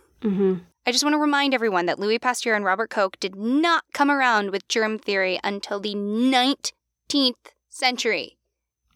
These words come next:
Speaker 1: Mm-hmm.
Speaker 2: So even knowing that microorganisms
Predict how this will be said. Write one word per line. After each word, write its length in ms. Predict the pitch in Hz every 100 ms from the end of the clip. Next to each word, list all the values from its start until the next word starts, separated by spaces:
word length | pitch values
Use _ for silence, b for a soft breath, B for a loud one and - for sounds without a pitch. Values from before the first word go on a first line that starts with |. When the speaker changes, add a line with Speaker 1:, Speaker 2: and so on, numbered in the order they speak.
| -
Speaker 1:
Mm-hmm. 360 | 202 190 180 180
Speaker 2:
So 260 | 277 254 - b b
even 640 | 320 349 349 349 294 277 262
knowing 540 | 269 320 320 285 233
that 180 | 220 214
microorganisms 1200 | 220 220 220 233 - 214 220 208 196 190 190